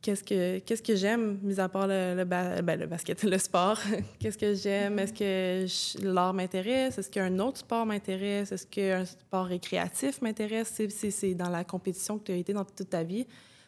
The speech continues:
Speaker 1: Peut-être que c'est plus le, le sport en tant que tel qui est, qui te tanne, mais la, l'aspect de compétition. Donc, peut-être de tomber dans le récréatif ou s-,
Speaker 2: Mhm.
Speaker 1: trouver un, un métier qui, qui t'allume. Moi, je sais que maintenant, en, en travail social, ben, je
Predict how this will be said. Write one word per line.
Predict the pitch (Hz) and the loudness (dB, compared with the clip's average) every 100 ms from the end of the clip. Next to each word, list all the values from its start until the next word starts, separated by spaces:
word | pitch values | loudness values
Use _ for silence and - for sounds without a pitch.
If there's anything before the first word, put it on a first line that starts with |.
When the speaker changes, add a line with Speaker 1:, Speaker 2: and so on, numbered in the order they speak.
| _ | _
Speaker 1:
Peut-être | - 226 | -2 0
que | 226 | 0
c'est | 214 196 185 - - _ - - | 0 0 -2 -6 -20 _ -20 -4
plus | 220 | 0
le, | 220 202 - | 4 2 0
le | 196 185 | 0 0
sport | 185 - 208 214 | 0 0 2 2
en | 190 | -2
tant | 175 | -4
que | 185 | -6
tel | - 190 | -4 -6
qui | 190 - 175 | -6 -8 -6
est, | 170 - - - _ _ | -6 -10 -20 -20 _ _
qui | - - | -14 -14
te | - | -4
tanne, | 190 190 202 | 0 0 0
mais | 170 - - - _ | -2 -6 -12 -20 _
la, | 190 180 160 131 185 | -2 0 2 0 0
l'aspect | - 180 - | -2 -2 -2
de | 185 | -4
compétition. | - 185 185 - - 185 175 277 - - - _ _ - | -4 -4 -4 -4 -4 -2 -2 -2 -6 -20 -20 _ _ -2
Donc, | 180 165 - - _ _ _ _ | -2 -2 -8 -20 _ _ _ _
peut-être | - 170 | -4 -4
de | |
tomber | 175 185 185 | -2 -2 0
dans | 180 | 0
le | |
récréatif | 185 180 - 185 185 - 180 190 - | 0 -4 -4 -4 -4 -2 -2 -4 -6
ou | 196 185 180 175 180 196 - | -6 -4 -4 -6 -8 -12 -10
s-, | 247 214 | -8 -6
Speaker 2:
Mhm. | 240 233 | -8 -10
Speaker 1:
trouver | - 190 196 196 | -4 -2 2 2
un, | 190 - | 0 0
un | 185 | 0
métier | 190 185 - 208 | 0 0 -2 -4
qui, | 208 - 190 180 175 | -4 -4 -2 -2 -4
qui | - | -4
t'allume. | - 180 180 196 | 0 0 2 0
Moi, | 208 | 0
je | 202 190 | 0 -2
sais | - | -4
que | 190 196 185 | -4 -2 -2
maintenant, | 185 180 190 190 175 180 | 0 -2 0 0 0 -2
en, | - | -4
en | |
travail | 190 185 180 | -2 0 0
social, | 180 180 196 196 | -2 -2 0 0
ben, | 180 165 | 0 -2
je | 170 | -2